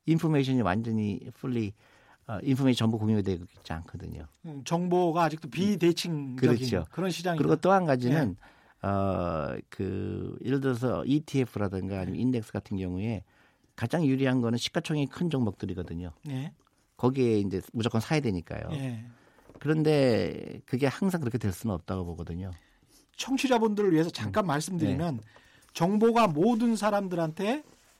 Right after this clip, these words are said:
Speaker 2: 다 대칭적으로, 그러니까 모든 사람이 공평하게 똑같은 정보를 가지고 있다면 주가도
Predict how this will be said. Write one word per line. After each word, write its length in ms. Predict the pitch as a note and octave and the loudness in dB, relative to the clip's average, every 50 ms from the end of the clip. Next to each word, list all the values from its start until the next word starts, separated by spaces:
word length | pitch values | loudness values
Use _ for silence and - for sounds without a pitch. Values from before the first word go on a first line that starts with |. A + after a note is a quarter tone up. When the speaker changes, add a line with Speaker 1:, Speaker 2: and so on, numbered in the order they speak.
| _ _ _ _ _ - | _ _ _ _ _ -10
Speaker 2:
다 260 | - - D#3 F#3 F#3 | -2 2 4 4 4
대칭적으로, 760 | - E3 F3+ F3 - A3+ A3 G3 F#3+ E3 C3+ B2+ B2 C3 D3 | 4 2 0 2 0 0 0 0 0 0 -2 -2 -6 -6 -6
그러니까 320 | C#3+ D#3 D#3 D3+ D#3 D#3+ C#3+ | -4 -4 -4 -2 -4 -4 -2
모든 300 | C3+ D#3 G#3 A3 A#3 G#3+ | 0 2 2 4 2 2
사람이 260 | G3+ G3 G3 F#3+ F#3+ | 2 2 0 0 -2
공평하게 920 | - - D#3+ D#3+ D#3 D#3+ G#3 G3+ F#3+ F3+ E3+ D#3+ D3+ D3+ F3+ A3 C4 C#4+ - | -4 -2 -2 -2 -2 -2 -2 -2 0 0 0 0 0 0 0 0 0 -2 -2
똑같은 340 | - C4 - B3+ A#3+ B3+ A#3 | -4 -2 0 0 2 2 0
정보를 300 | G#3+ F#3+ E3 E3 F3 F3+ | -2 -2 -2 -2 -2 -2
가지고 320 | D3+ - C#3+ C3 E3 F#3+ | -4 -4 -4 -2 0 0
있다면 600 | E3+ - - - C3+ A#2+ A#2+ C#3 D#3 D#3+ C3+ A2 G2+ - _ _ _ _ _ _ _ _ | 0 0 -2 -4 -4 -2 0 0 0 0 0 -4 -8 -14 _ _ _ _ _ _ _ _
주가도 920 | - - E3+ - - A3 A3 G#3 G3 F#3 F3+ E3+ D#3+ F3+ A3 C4+ D4+ C#4+ | -10 -10 -10 -4 2 4 6 6 6 6 4 4 2 2 0 0 0 -2